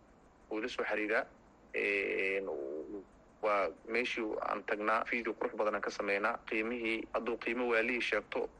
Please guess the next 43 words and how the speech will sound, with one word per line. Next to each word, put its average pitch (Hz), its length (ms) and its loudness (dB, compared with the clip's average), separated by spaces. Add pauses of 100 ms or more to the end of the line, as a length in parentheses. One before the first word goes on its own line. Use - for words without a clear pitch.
(360)
ee, 107 100 2
waxaan 110 260 2
dhahnaa, 107 240 2
"Qiimaha 113 360 0
suurtagal 104 480 0
maaha, 104 200 2 (880)
mana 110 140 2
ka 113 120 -4
jira 104 180 0
meesha." 110 300 0 (380)
Marka - 200 -2
qiimaha 127 320 0
saxda 117 360 2
oo 98 300 0 (180)
ka - 140 -4
jiro, 113 420 0
ee, 104 320 2
meesha - 460 0
uu 107 100 -2
gurigu 113 260 -2
ku - 120 -4
yaallo 95 320 2
iyo 104 100 -2
location-ka 127 440 -4
uu 110 100 -2
ku - 120 -6
yaallo, 101 320 0 (180)
markaan 110 240 -2
qofkii - 400 -2
ku - 120 -2
qanacno 113 420 4
oo 107 220 0 (1040)
wax - 180 0
macquula - 440 2
ay 110 140 2
nala 110 180 4
noqdaan, 104 340 0 (340)
markaasaan - 420 0
dadka - 180 -2
kale 104 180 2
u 98 40 0
bandhignaa. 107 440 2
Dadka - 320 -6